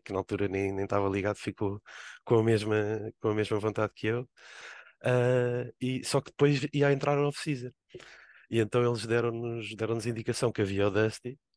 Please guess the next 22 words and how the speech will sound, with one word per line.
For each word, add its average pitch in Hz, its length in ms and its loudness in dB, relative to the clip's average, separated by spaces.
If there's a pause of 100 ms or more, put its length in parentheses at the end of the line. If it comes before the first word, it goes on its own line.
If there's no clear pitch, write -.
(580)
e 113 120 -4
tanto 113 300 -4
que 117 420 -4
a 113 40 -2
nossa 117 260 -2
primeira 113 320 -2
experiência, 113 520 -4
a 90 40 -6
minha 101 180 -2
inclusive, 104 480 -4
foi, 110 680 -4
foi 107 180 -4
no 110 100 -4
Dusty, 101 380 -6
no, 95 180 -6
no 92 140 -8
campo 90 260 -10
do 98 180 -4
Dusty. 95 300 -10
Ou 98 60 -10
seja, 90 300 -8
eu, 95 220 -6